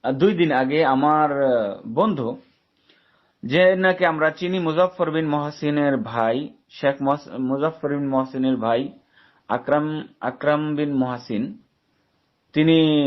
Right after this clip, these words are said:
তিনার সাথে ডাইরেক্ট সরাসরি আমার বন্ধু সামনাসামনি কথা হয়েছে এই মাসলার ব্যাপারে। জিজ্ঞাসা করাতে তিনিও একজন মাদানী আলেম, তিনি বলেন যে হ্যাঁ, এটা হচ্ছে সম্পর্ক আত্তাহিয়াতুর সাথে।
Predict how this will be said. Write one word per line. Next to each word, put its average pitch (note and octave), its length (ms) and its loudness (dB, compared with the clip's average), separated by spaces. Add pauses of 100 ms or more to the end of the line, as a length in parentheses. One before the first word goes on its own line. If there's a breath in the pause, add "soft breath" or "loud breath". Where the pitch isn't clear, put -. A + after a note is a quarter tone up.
(800)
তিনার D3+ 180 0
সাথে D#3+ 340 2
ডাইরেক্ট C3 400 2
সরাসরি C3 420 -2
আমার A#2+ 180 -2
বন্ধু B2 220 0
সামনাসামনি A#2+ 600 -4
কথা B2 260 0
হয়েছে F3+ 280 -4
এই D3+ 80 2
মাসলার C3+ 360 2
ব্যাপারে। A2+ 460 -2 (520 soft breath)
জিজ্ঞাসা G3 440 0
করাতে F#3+ 320 0
তিনিও F3+ 640 -2 (280)
একজন C3 260 -2
মাদানী C3 340 2
আলেম, C#3 260 0
তিনি C#3+ 200 -8
বলেন D3 320 0
যে C#3 180 0
হ্যাঁ, A2+ 360 -4
এটা C3+ 220 -2
হচ্ছে D#3 300 -6
সম্পর্ক E3 600 -2 (340 soft breath)
আত্তাহিয়াতুর B2+ 760 -2
সাথে। G2 380 -8